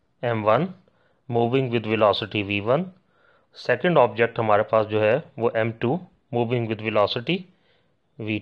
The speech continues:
two। और दोनों आपस में इंटरैक्ट करते हैं, टकराते हैं, और टकराने के बाद उनकी जो वेलोसिटीज़ हैं वो बिलतरतीब वी वन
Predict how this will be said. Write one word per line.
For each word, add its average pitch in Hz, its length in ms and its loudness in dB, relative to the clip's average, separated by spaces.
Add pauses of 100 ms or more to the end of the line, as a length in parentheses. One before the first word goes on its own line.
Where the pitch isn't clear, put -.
two। 95 80 -8 (1500)
और 135 360 4 (340)
दोनों 147 360 2
आपस 120 360 4
में 147 240 -2
इंटरैक्ट 120 500 2
करते 110 340 0
हैं, 120 180 0
टकराते 104 520 0
हैं, 113 280 0 (520)
और 127 120 4 (180)
टकराने 127 520 4
के 135 320 2 (1080)
बाद 117 420 4 (120)
उनकी 131 280 -2
जो 123 140 2
वेलोसिटीज़ 110 640 2
हैं 110 340 0 (460)
वो 117 180 0
बिलतरतीब 117 800 -2
वी 110 160 0
वन 107 280 2